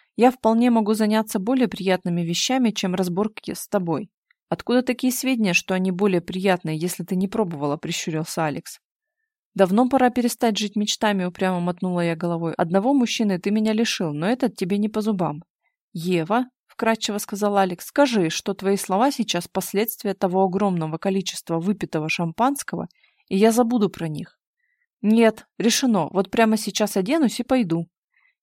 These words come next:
Я слезла с кровати, придерживая платье на груди, и направилась в ванную, чтобы одеться. Захлопнула за собой дверь, натянула платье и быстро умылась.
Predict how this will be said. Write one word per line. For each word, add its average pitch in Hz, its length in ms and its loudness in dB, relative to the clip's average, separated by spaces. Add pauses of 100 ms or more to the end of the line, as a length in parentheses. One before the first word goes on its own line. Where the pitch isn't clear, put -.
Я 240 200 4
слезла 226 400 0
с 175 100 -6
кровати, 175 480 -2
придерживая 185 640 0
платье 185 420 -2
на 175 120 -2
груди, 170 460 -4 (240)
и 269 100 -2
направилась 233 580 4
в - 60 -16
ванную, 160 360 2
чтобы 196 320 -2
одеться. 175 520 -2 (280)
Захлопнула 202 680 0
за 185 80 -2
собой 190 340 0
дверь, 208 300 -2
натянула 220 500 -2
платье 202 460 0
и - 20 0
быстро 196 380 -4
умылась. 160 560 -4